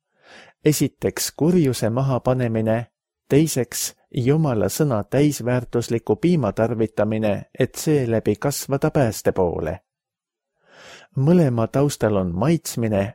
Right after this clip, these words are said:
ehk kogemine, et Issand on hea. Võib-olla jäävad sel korral kõige peamiseks kristlase võitlusega seotud teemad.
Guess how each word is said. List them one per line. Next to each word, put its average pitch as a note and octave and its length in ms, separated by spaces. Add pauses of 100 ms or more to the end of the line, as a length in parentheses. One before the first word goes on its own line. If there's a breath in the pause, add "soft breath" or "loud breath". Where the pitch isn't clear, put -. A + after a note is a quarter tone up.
(120)
ehk A#2+ 320
kogemine, A#2 760 (100)
et - 280
Issand B2+ 560
on B2+ 160
hea. B2 260 (1600 soft breath)
Võib-olla A#2+ 500
jäävad A2+ 460
sel D#3+ 320
korral G#2+ 480
kõige D3+ 340
peamiseks A2 920
kristlase B2+ 640
võitlusega A#2 680
seotud C#3 580
teemad. G2 540